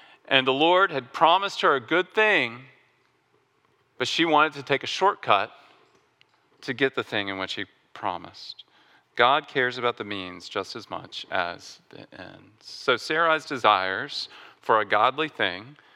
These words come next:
drove her to abusive means, drove her to use her servant. Who here can relate with Sarai?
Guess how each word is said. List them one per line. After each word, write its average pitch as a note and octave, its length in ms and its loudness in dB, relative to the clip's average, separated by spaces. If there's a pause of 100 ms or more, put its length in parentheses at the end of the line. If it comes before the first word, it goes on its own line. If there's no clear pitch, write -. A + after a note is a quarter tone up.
(540)
drove B2+ 500 0
her F#2 440 -6
to - 160 -2
abusive G#2+ 580 -6
means, - 640 -16 (960)
drove C3 340 2
her D3 120 2
to C3 100 -8
use A2+ 840 -6 (160)
her G#2 160 -8
servant. G2+ 420 -4 (2500)
Who C4+ 100 -4
here F3+ 180 0
can C#3 180 -4
relate C3 280 2
with G#2 100 -8
Sarai? E2+ 380 -6